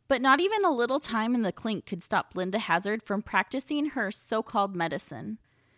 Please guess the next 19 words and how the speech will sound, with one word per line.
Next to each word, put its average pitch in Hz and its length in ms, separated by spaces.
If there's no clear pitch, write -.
Immediately 294 640
following 277 400
her 277 160
release, 214 560
she - 220
moved 285 280
to 392 100
New 381 180
Zealand 208 520
and 240 140
practiced - 640
as 220 160
an 220 100
osteopath 254 840
and 226 180
dietitian 208 840
for 214 140
five 185 320
years, 143 480